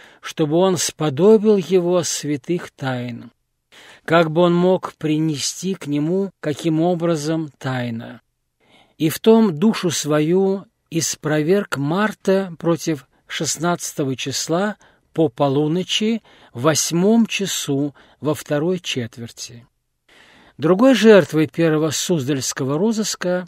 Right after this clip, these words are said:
стал Растрига Демид, бывший епископ Досифей. Приговор ему гласил:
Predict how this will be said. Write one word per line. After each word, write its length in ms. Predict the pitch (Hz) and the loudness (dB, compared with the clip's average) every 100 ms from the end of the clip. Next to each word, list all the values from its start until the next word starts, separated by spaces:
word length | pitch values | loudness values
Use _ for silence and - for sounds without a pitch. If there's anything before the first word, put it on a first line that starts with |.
| - | -8
стал 400 | - - 208 196 | -8 0 0 2
Растрига 540 | 175 - - 180 160 | -2 -4 -6 -4 -4
Демид, 580 | 143 156 131 117 - - _ _ | -4 -2 -2 -4 -10 -20 _ _
бывший 480 | 117 170 190 - 156 | -2 -2 -2 -2 -2
епископ 640 | 139 127 156 - - 135 | -2 -4 -6 -6 -8 -8
Досифей. 720 | 131 127 135 - 117 113 107 _ _ _ _ - _ _ _ - | -6 -6 -8 -10 -12 -14 -16 _ _ _ _ -20 _ _ _ -6
Приговор 420 | 151 156 185 226 | -2 4 6 8
ему 240 | 214 202 180 | 6 4 4
гласил: 520 | 180 - 156 123 | 0 0 -4 -6